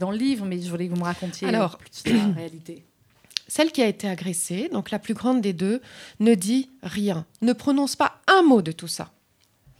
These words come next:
Speaker 2: Et puis, elles grandissent, elles grandissent. Et il se trouve que onze ans plus tard, euh, donc là, c'est une histoire vraie que je raconte.
Speaker 1: Oui, oui.
Speaker 2: Alors là, c'est vraiment aussi une histoire de famille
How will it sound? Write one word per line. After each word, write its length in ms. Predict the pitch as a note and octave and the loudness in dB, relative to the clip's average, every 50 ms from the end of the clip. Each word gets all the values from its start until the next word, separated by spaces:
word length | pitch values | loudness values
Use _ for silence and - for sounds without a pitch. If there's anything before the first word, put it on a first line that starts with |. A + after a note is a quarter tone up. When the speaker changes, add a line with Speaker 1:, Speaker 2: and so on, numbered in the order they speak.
| _ _ _ - - - - - - - - - _ | _ _ _ -20 -20 -20 -20 -20 -20 -20 -20 -14 _
Speaker 2:
Et 140 | - E3+ E3 | -2 -2 -2
puis, 500 | E3 - - A3 B3 C#4 D4+ D4+ D4+ D4+ | -2 -4 -2 0 2 4 4 4 4 2
elles 120 | C#4 B3+ A#3 | 2 0 2
grandissent, 560 | A#3 A#3+ A#3+ A3+ F3+ G3 G3+ A3 G#3 - - | 2 2 2 2 2 0 -2 -2 -4 -4 -6
elles 120 | F3+ F#3 | -6 -4
grandissent. 560 | - F#3 F#3+ F#3+ F3 E3+ - - - - - - - _ _ _ _ | -4 -2 -2 -2 -4 -6 -10 -14 -14 -14 -16 -16 -18 _ _ _ _
Et 80 | - G3 | -6 -6
il 80 | G3+ F#3 | -6 -2
se 120 | - B3 | -2 -4
trouve 300 | A3+ - - F4 F4 F4 | -4 0 0 0 0 0
que 160 | - C#4 A3+ - | 0 -2 -2 0
onze 260 | - D#4 F4 D#4 D#4 | 2 2 2 4 4
ans 100 | D#4 C#4+ | 2 2
plus 180 | - - C4 | 0 -4 -6
tard, 480 | - - A3+ F#3+ F#3 A3 D4+ F#4 - A3+ G3+ D#3+ D#3 _ _ _ _ _ _ - - - - - - - - - _ - | -2 -2 -2 0 0 0 -2 -2 -2 -4 -6 -6 -8 _ _ _ _ _ _ -20 -20 -20 -20 -20 -20 -20 -20 -12 _ -4
euh, 460 | F#3+ F#3+ F#3 F3 F3 D#3+ - - - | -4 -2 -2 -4 -4 -6 -8 -8 -8
donc 280 | G3+ F#3+ G3 G3 - | -6 -6 -6 -6 -2
là, 120 | A#3 B3 B3 | -2 -2 -2
c'est 260 | A#3+ - G3+ - - | 0 -4 -4 -4 -2
une 120 | G#3 G3+ | -2 0
histoire 260 | G3+ G3 - - G3+ F#3 | 0 -2 -2 -2 -2 -2
vraie 240 | F3 F3 A3 B3+ | -2 0 0 0
que 120 | B3+ B3 A#3 | 0 -2 -4
je 100 | F3 F3+ | -4 -2
raconte. 500 | E3+ F3+ E3 E3 - C4+ D4 F#4 G4+ G4 | -2 -2 -4 -2 -2 -2 0 2 2 0
Speaker 1:
Oui, 60 | D4+ | 2
oui. 60 | - B3+ | 2 4
Speaker 2:
Alors 260 | G#3 F#3 G3+ F#3+ F#3+ | 4 4 4 4 4
là, 140 | A#3 B3+ B3 | 4 4 4
c'est 320 | - - G#3+ F#3+ F3+ - - | 2 0 2 0 0 0 0
vraiment 280 | F3+ A3+ F3 G3+ G#3 G#3+ | -2 0 2 2 4 4
aussi 280 | G3 F3+ - - - D#4 | 4 2 0 0 2 4
une 80 | C#4+ | 4
histoire 260 | C4 A3 - - A3+ F#3+ | 4 2 2 0 2 2
de 80 | G3+ | 2
famille 600 | G3 - - B3 A3+ G#3+ A3 B3+ D4 D4+ A#3 F#3 | 0 4 4 6 8 8 8 8 8 6 4 2